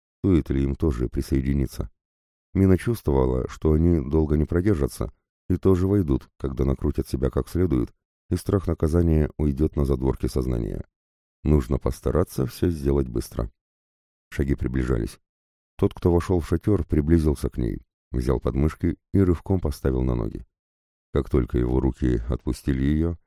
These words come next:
и он зашуршал своей одеждой, Мина резко шагнула и оказалась с противоположной стороны столба.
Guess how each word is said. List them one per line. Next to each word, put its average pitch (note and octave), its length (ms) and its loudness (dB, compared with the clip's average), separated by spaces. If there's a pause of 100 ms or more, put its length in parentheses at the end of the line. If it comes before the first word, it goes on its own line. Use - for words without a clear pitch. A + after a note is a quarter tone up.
(380)
и C#2+ 60 2
он D2 160 4
зашуршал C2 460 -4
своей A#1+ 320 -4
одеждой, D2 460 -2 (480)
Мина G2+ 360 6
резко F2+ 360 0
шагнула D#2+ 540 2
и C2+ 40 2
оказалась D2 640 0
с - 100 -20
противоположной D2 720 0
стороны C2 380 -2
столба. A#1+ 380 -6